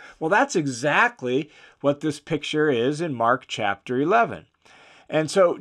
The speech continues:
Jesus, in coming to this fig tree, not finding early figs on it, is taking this opportunity to pronounce via prophetic action,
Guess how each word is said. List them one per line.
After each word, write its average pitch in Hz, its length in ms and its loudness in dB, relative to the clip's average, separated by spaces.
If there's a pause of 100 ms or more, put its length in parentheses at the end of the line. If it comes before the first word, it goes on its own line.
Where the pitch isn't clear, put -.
Jesus, 185 880 0 (100)
in 143 320 0
coming 220 400 0
to 220 140 -2
this 196 160 0
fig 147 300 0
tree, 151 260 0
not 160 380 0
finding 208 420 0
early 175 360 2
figs 190 440 -2
on 107 260 -2
it, 180 220 -8 (340)
is 156 240 -2
taking 240 600 -2
this 202 220 2
opportunity 170 960 2
to 160 180 -8
pronounce 165 960 -2 (560)
via 160 380 2
prophetic 202 680 0
action, 160 580 -2